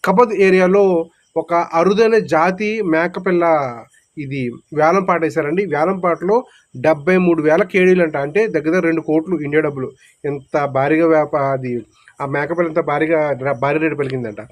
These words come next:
నెక్స్ట్, కేఆర్హెచ్ కంపెనీ, కేఆర్హెచ్ కంపెనీ ఉందా? ఉంటే ఎలాంటిది? శాలరీ టైంకి ఇస్తున్నా కొంచెం తెలియజేయండి, కొంతమంది మిత్రులకు జాబ్స్ వచ్చాయి. నెక్స్ట్ సౌదీ విషయానికి వెళ్దాం. సౌదీ విషయానికి వెళ్తే, సౌదీ నుండి మీరు ఫైనల్ ఎగ్జిట్ తీసుకోవాలనుకుంటున్నారా?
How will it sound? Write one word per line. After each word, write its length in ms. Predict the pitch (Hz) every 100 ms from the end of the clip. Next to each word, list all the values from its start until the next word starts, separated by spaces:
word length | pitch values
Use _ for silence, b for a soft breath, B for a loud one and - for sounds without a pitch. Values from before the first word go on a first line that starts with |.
| b b -
నెక్స్ట్, 200 | 190 202
కేఆర్హెచ్ 520 | - 202 220 220 -
కంపెనీ, 320 | 175 165 151 117 B B -
కేఆర్హెచ్ 400 | 190 214 226 -
కంపెనీ 240 | 202 190 196
ఉందా? 300 | 165 151 131
ఉంటే 300 | 160 156 202
ఎలాంటిది? 460 | 165 165 160 147 139
శాలరీ 640 | - 156 180 196 190 - b b -
టైంకి 240 | 160 180
ఇస్తున్నా 160 | 170 180
కొంచెం 140 | 170
తెలియజేయండి, 320 | 160 160 165 175
కొంతమంది 260 | 160 156
మిత్రులకు 240 | 147 156 151
జాబ్స్ 320 | 127 143 143
వచ్చాయి. 340 | 131 110 113 _ b b
నెక్స్ట్ 240 | 180 226
సౌదీ 220 | 190 165 185
విషయానికి 380 | 190 196 170
వెళ్దాం. 120 | 117 113
సౌదీ 240 | 185 208
విషయానికి 360 | 233 - 214 185
వెళ్తే, 300 | 170 202 190 B B
సౌదీ 340 | - 185 220
నుండి 280 | 240 233 220
మీరు 280 | 214 226 214 -
ఫైనల్ 260 | 175 202
ఎగ్జిట్ 260 | 190 175 175
తీసుకోవాలనుకుంటున్నారా? 840 | 170 - 175 170 160 156 156 185